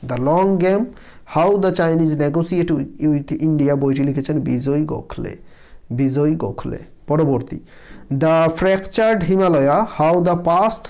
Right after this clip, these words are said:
shadows the present in India China relation। এই বইটি কে লিখেছেন? এই বইটি লিখেছেন নিরুপমা রাও, নিরুপমা রাও। The fractured Himalaya, how the past shadows the present in India।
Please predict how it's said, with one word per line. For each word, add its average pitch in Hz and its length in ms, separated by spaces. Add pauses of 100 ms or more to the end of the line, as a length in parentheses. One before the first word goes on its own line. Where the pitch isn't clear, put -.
(100)
shadows 160 500 (520)
the 143 100 (100)
present 180 500 (140)
in 170 140
India 151 480 (100)
China 139 360
relation। 120 320 (100)
এই 151 120
বইটি 165 280
কে 175 120
লিখেছেন? 175 380
এই 143 120
বইটি 135 240
লিখেছেন 139 360
নিরুপমা 131 800
রাও, 117 260 (580)
নিরুপমা 156 600
রাও। 123 220
The 127 160
fractured 170 600
Himalaya, 156 520 (140)
how 147 200
the 139 120 (100)
past 175 300
shadows 175 520 (100)
the 156 100 (100)
present 151 360 (100)
in 143 60
India। 131 360